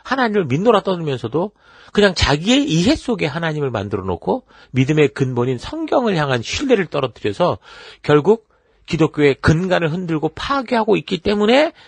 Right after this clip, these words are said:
바로 이들을 거짓 선지자다 단정하는 겁니다. 여러분, 이런 사실을 잘 분별하여 무엇보다 성경 말씀에 기초를 둔 건강한 믿음의 길을 지켜가야 됩니다. 대충 듣고 알고 있는 정도가 아니라 창세기의 처음부터 마지막 계시록의 새하늘 새 땅이 임하는 때까지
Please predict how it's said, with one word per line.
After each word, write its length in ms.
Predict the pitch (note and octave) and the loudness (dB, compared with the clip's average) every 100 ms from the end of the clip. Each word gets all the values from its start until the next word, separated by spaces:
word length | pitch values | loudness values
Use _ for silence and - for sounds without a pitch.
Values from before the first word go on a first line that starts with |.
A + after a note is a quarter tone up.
| _ | _
바로 180 | - A#2+ | -8 -4
이들을 400 | A#2+ G#2 A#2+ A3 - | -2 0 0 0 -2
거짓 280 | - G#2 C#3+ | -8 -6 -6
선지자다 600 | C3 G#2+ F2 - F2+ D#2+ | -6 -6 -6 -6 -8 -6
단정하는 540 | - G#2 A2+ G2 G2 | -4 -2 -4 -4 -6
겁니다. 400 | E2 E2+ - _ _ _ _ _ _ _ _ _ - _ | -10 -16 -20 _ _ _ _ _ _ _ _ _ -20 _
여러분, 380 | A2 C3 D3 - - | 2 4 4 0 -2
이런 240 | A2+ C3+ | 0 2
사실을 340 | C#3 A#2+ B2+ | 0 -2 -4
잘 220 | B2 - G#2 | -6 -6 -6
분별하여 420 | A2+ A2 G#2 G#2 | -2 0 2 0
무엇보다 640 | G2 D3+ D3+ G#2 D3 A#2 - _ _ | 0 0 2 2 2 0 -6 _ _
성경 360 | - E3+ D#3 | -10 -2 0
말씀에 320 | C3+ A2 A#2 G#2 | 0 0 -2 -4
기초를 400 | A#2+ - A2+ G#2 | -4 -4 -2 0
둔 240 | C#3+ G#3+ _ _ _ - | -2 -6 _ _ _ -6
건강한 520 | G#2+ A#2 C3 B2+ A2 | 0 2 2 0 0
믿음의 280 | F#2+ G2 F#2+ | -2 -2 -2
길을 140 | F#2+ | -4
지켜가야 460 | - - G2+ F#2 F2+ | -6 -6 -4 -4 -6
됩니다. 340 | E2 C#2 - | -10 -16 -6
대충 360 | - A#2 - D#3+ | -2 -2 -2 -2
듣고 260 | C#3+ - C3 | -2 0 2
알고 380 | G2 A#2+ C#3 | 2 2 2
있는 160 | B2+ C#3 | 0 -2
정도가 320 | A2 A2 C#3+ | -4 -2 0
아니라 360 | G#2 A#2+ E3 - _ - - _ | 0 0 0 -4 _ -20 -20 _
창세기의 580 | - F#3 E3+ D#3+ D3+ D3 | -8 -4 -4 -2 -4 -6
처음부터 460 | - B3 F#3+ F3+ | -6 -6 -2 -2
마지막 420 | G#2 G2+ C3 C#3 | 0 0 0 -2
계시록의 440 | - A2 B2+ A#2+ A#2+ | 0 -2 0 0 0
새하늘 320 | D3 C#3 C3 | -2 -2 -2
새 120 | - | -4
땅이 280 | - G3 F#3+ | -2 0 0
임하는 300 | C#3 D#3 F3 | 2 2 2
때까지 500 | D#3+ - F2+ D#2+ D#2 | 0 0 -2 -2 -12